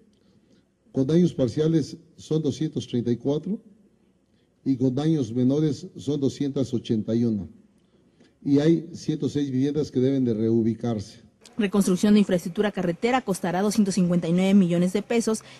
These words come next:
Speaker 2: y se dañaron treinta y ocho planteles que requieren de cuarenta y cinco millones, cuarenta y cinco mil pesos.
Speaker 1: El carretero dice que todavía tiene mucha diferencia. Eh, en total estamos hablando en términos redondos de que se requerían trescientos setenta y siete millones de pesos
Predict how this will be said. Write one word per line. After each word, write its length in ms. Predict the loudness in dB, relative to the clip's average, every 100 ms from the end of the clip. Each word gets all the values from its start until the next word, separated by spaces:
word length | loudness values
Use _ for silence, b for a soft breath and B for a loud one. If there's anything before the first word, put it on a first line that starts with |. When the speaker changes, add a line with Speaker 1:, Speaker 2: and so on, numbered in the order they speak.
| B
Speaker 2:
y 60 |
se 120 | 0 2
dañaron 440 | 4 4 4 4
treinta 260 | 4 4 4
y 60 |
ocho 220 | 0 0
planteles 440 | 0 0 0 0 0
que 120 | 0
requieren 380 | -2 2 4 4
de 100 | 4
cuarenta 300 | 2 2 0
y 60 |
cinco 380 | 0 4 4 4
millones, 480 | 2 2 2 2 0
cuarenta 280 | 0 -2 -2
y 60 |
cinco 300 | -2 -4 -2
mil 180 | 0 0
pesos. 460 | 0 -4 -4 -8 -4
Speaker 1:
El 120 | -2
carretero 460 | 0 0 2 6 6
dice 140 | 6
que 120 | 2
todavía 280 | 0 2 4
tiene 160 | 6 6
mucha 260 | 6 4 2 2 0 -4 -6 -10 -8
diferencia. 640 | -2 2 2 2 2 2 2 0 b b b _
Eh, 440 | -2 0 2 2 0
en 100 | -2
total 320 | -4 -2 0
estamos 340 | 0 0 -2 0
hablando 360 | 0 0 0
en 60 | 0
términos 300 | 2 2 4
redondos 600 | 4 2 2 -2 -2 -10 -20 b b b _
de 240 | -2 -2
que 580 | 0 0 2 2 2 0
se 160 | -2 -4
requerían 500 | -2 0 0 0 -2
trescientos 520 | -2 -2 -2 -2 -2
setenta 300 | -4 -4 -4
y 60 | -2
siete 320 | -2 -2 0
millones 280 | 0 0 0
de 60 |
pesos 500 | 0 0 0 -2 -4